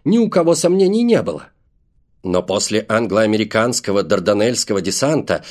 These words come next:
корабельных орудий не очень-то и боялись. Морские пушки имеют слишком настильную траекторию, поскольку предназначены в первую очередь для поражения себе подобных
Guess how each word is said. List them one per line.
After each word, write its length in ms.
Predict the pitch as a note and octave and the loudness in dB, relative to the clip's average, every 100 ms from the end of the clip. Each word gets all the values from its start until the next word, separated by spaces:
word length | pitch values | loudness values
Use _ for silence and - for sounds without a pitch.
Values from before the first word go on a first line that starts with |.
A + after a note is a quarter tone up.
| - | -16
корабельных 640 | - G#2 G#2+ C3+ C#3 B2+ A2 | -2 0 2 0 0 0 0
орудий 420 | G#2 C#3+ D3+ G#3 | 0 0 -2 0
не 180 | E3+ A2+ | 2 4
очень-то 460 | G#2+ A2 C#3 - | 2 0 -2 0
и 80 | C#3+ | 0
боялись. 640 | C#3+ F#3 A3 F2 - - - _ _ _ | 0 2 0 0 -6 -10 -12 _ _ _
Морские 440 | F#2 G#2+ - D#3 | -2 -2 -2 -2
пушки 400 | D3 F#3+ G#3+ - | -2 -4 -6 -4
имеют 400 | E3+ E3+ G3+ F#3 | 0 2 2 2
слишком 840 | - F#3+ A3+ G#3+ - G3+ G3 E3+ - - | -2 -4 -4 -4 -2 0 0 -2 -8 -6
настильную 1040 | A3 A3 G3+ - - G#3+ F#3+ D3 C#3 C#3 | -2 0 -2 -4 -4 -2 0 2 4 2
траекторию, 840 | C3 D3+ F3+ F#3 - B2 E2 D2+ - _ _ _ _ - - - | 2 0 0 -2 0 2 0 -8 -16 _ _ _ _ -20 -20 -14
поскольку 480 | - G2+ - A2 A2 | -4 -4 0 -2 -2
предназначены 720 | G2+ G2 G2+ F#2+ A2+ A#2 A#2+ | -6 -2 -2 0 -2 0 -2
в 80 | A#2 | -2
первую 400 | - A2+ G2 F#2+ | 0 0 2 0
очередь 400 | G#2 A#2 E3 F#3+ | 0 -2 -2 -4
для 140 | C#3+ C#3+ | 0 0
поражения 680 | A#2 G#2+ F#2+ C3+ D#3+ G#3 | 2 0 2 2 2 2
себе 300 | G#3 - F#2+ | 0 -2 -4
подобных 580 | G2 B2+ G#3 G#2 F#2+ - | -2 0 0 0 -4 -6